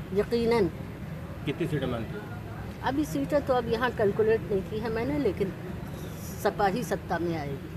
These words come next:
Speaker 2: अच्छा, पंचायत चुनाव में जो है सपा ने जो रामपुर में ग्यारह सीटें पे कब्जा जमाया था और बीजेपी ने सात थे, उसके बाद भी जो है जो इन्हीं, इन्हीं का जो था
Speaker 1: देखिए,
Speaker 2: सर।
Speaker 1: उम, जिस तरह से पूरे प्रदेश में कब्जा जमाया गया, वो सभी लोग जानते हैं, इसमें कोई बताने की मेरी बात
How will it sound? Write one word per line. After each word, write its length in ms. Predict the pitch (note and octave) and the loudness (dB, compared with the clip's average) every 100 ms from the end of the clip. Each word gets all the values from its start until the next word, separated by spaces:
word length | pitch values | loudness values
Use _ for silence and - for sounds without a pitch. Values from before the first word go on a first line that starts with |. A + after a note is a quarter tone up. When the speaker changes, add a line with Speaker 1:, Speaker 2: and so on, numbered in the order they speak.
| - | -6
Speaker 2:
अच्छा, 140 | D3+ D#3 - | -4 -4 -2
पंचायत 280 | C3 D3+ D3 | 0 0 0
चुनाव 200 | D3 D3 | 2 2
में 120 | D3 | 2
जो 100 | C#3 | 0
है 120 | D3 | -2
सपा 280 | - C3+ C3+ | -2 -2 -2
ने 100 | C3+ | 0
जो 120 | C#3 | 0
रामपुर 300 | C3 B2 A#2+ B2 | 0 0 0 0
में 200 | C3 C3 - - C3 | -2 -2 -4 -6 -4
ग्यारह 280 | A2+ B2 C#3 | 0 2 2
सीटें 280 | C#3 C3+ C#3 | 0 2 2
पे 200 | C#3 C3 B2+ | 2 0 0
कब्जा 260 | C3 B2+ | -2 -2
जमाया 320 | B2 A#2+ B2 B2+ | -2 0 0 0
था 60 | C3+ | 0
और 140 | C3 | 0
बीजेपी 380 | A2+ B2 C3 C#3 | 0 2 2 2
ने 80 | C3 | -2
सात 320 | B2+ A2+ A2+ | -2 -2 -2
थे, 40 | D3 | 0
उसके 200 | C3 D3+ | 2 2
बाद 180 | A#2+ B2+ | 0 0
भी 120 | C3 | 0
जो 180 | C#3 C#3+ C3+ - - - - | 2 2 0 -4 -10 -10 -2
है 140 | C3 | 0
जो 200 | C3 C3+ | 2 2
इन्हीं, 300 | C3 C3 C#3 | 2 0 0
इन्हीं 260 | C#3+ C#3 C#3 | 0 2 2
का 80 | C#3 | 2
जो 160 | C3+ | 4
था 80 | A#3 | 6
Speaker 1:
देखिए, 240 | E3+ D4 C4+ | 6 6 6
Speaker 2:
सर। 180 | A#2+ - - - - B3 | 4 -6 -10 -12 -10 -6
Speaker 1:
उम, 760 | A#3 G#3+ G3+ F3 D#3+ - - F#3 | 0 4 4 2 -4 -10 -6 0
जिस 180 | A3+ - | 0 4
तरह 180 | A3+ A#3+ | 6 6
से 140 | - C4 | 6 4
पूरे 240 | A#3+ D#3 | 6 4
प्रदेश 460 | D#3 G#3+ F#3+ A3+ - | 6 6 8 6 4
में 100 | A3 E3+ | -4 0
कब्जा 280 | F#3+ F#3 G3+ | 0 2 4
जमाया 400 | G3 F#3+ G3 G3 | 4 6 6 6
गया, 260 | G3 G#3+ E3 D#3 - | 6 4 0 -6 -6
वो 100 | F3 E3 | -2 0
सभी 240 | F#3+ F3+ | 2 2
लोग 240 | F#3+ G3 F#3+ | 2 0 0
जानते 260 | G3 F#3+ | -2 -2
हैं, 100 | G#3 | 0
इसमें 300 | G3+ G3+ G3+ | 0 0 2
कोई 140 | G#3 G#3 | 4 6
बताने 400 | F#3+ G3 F3+ G3 | 4 2 0 0
की 140 | G3+ | -2
मेरी 200 | F3+ F#3 F3+ | -2 0 0
बात 220 | F3 | 0